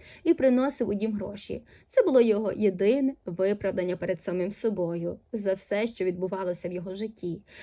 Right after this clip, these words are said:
Та навіть цього було недостатньо, щоб тесть припинив допомагати їхній сім'ї фінансово. Петро Іванович звик контролювати все. І кар'єру Олексія,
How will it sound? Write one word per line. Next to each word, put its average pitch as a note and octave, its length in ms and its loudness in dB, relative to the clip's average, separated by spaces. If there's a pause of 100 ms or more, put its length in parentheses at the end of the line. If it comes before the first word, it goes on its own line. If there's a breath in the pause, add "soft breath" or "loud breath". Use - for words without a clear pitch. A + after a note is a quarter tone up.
(120 loud breath)
Та E4+ 100 -2
навіть D#4+ 300 2
цього D#4 300 2
було B3 180 2
недостатньо, G3 840 -4 (160)
щоб - 220 0
тесть G3+ 260 0
припинив G3+ 500 0
допомагати G3 640 -4
їхній G3+ 280 -6
сім'ї G3+ 300 -4
фінансово. G3+ 760 -6 (320 loud breath)
Петро C#4+ 280 4
Іванович C4 760 0 (160)
звик G3 280 -2
контролювати F3+ 640 -2
все. E3 400 -8 (360 soft breath)
І G4 80 10
кар'єру G#3 580 4
Олексія, G3+ 760 0